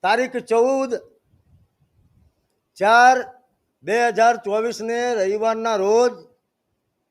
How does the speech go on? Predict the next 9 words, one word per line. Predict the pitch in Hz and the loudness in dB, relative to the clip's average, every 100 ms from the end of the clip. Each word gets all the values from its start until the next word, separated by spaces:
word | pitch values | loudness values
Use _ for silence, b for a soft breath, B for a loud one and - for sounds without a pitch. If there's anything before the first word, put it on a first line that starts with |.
| _ _ _ _ _ - | _ _ _ _ _ -8
સાંજે | 190 208 233 233 | -6 -2 -2 -2
ચાર | 226 208 226 | -2 0 0
કલાકે | 226 226 226 233 233 233 247 254 247 _ _ _ _ _ _ _ _ 127 | -2 -4 0 2 2 0 0 -2 -6 _ _ _ _ _ _ _ _ -8
રાજકોટથી | 156 196 208 - 247 233 247 247 | -2 -2 -2 -4 -4 -4 -8 -10
પંદર | 247 208 220 247 240 | -10 -10 -6 -6 -6
કિલોમીટર | 240 233 240 240 240 233 | -6 -4 -4 -2 -4 -4
દૂર | 208 254 240 160 - _ _ _ _ _ _ _ _ - | -4 -2 -2 -2 -6 _ _ _ _ _ _ _ _ -12
વાંકાનેર | 143 190 208 240 240 247 240 | -2 -2 2 2 2 0 -2
તરફ | 240 240 208 - | 0 2 0 -2